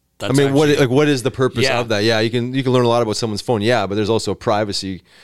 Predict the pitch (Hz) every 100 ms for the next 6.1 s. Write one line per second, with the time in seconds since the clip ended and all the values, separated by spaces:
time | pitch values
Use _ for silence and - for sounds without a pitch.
0 | - 107 117 143 101 120 117 104 98 107
1 | 98 104 - 101 127 123 101 110 113 127
2 | 135 117 117 113 107 117 117 117 160 -
3 | 120 104 135 143 127 127 120 104 107 104
4 | 117 101 131 123 113 120 - 101 120 135
5 | 113 - 123 110 - 110 101 107 156 151
6 | 107